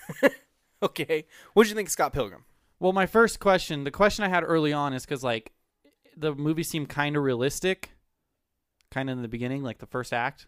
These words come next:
Speaker 2: Like, obviously, they had the weird cuts and everything. But then, like, the fight scenes, I was just confused.
Speaker 1: It was, I actually think it's, like, some, like, almost like a comic book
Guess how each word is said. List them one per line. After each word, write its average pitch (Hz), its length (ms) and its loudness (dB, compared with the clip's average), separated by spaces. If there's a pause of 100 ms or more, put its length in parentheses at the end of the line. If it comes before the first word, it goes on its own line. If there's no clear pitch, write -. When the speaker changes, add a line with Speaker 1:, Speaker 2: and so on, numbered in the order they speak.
(120)
Speaker 2:
Like, 120 100 -6
obviously, 123 320 0
they 113 140 -4
had 117 140 -2
the 110 60 -2
weird 113 280 -4
cuts - 240 -8
and 127 80 -6
everything. 127 400 -8 (1160)
But 139 120 -2
then, 139 120 -4
like, 123 140 -4
the - 80 -18
fight 135 240 0
scenes, 143 280 -4
I 135 100 2
was 156 100 4
just 151 140 -8
confused. 113 540 -6 (640)
Speaker 1:
It 156 80 0
was, 139 420 0
I 156 120 4
actually 208 320 0
think 185 180 -8
it's, - 80 -10
like, 165 180 -6 (160)
some, 151 260 -10
like, 131 220 -10
almost 147 240 -6
like 139 80 -8
a - 60 -20
comic 147 260 -8
book 240 320 -2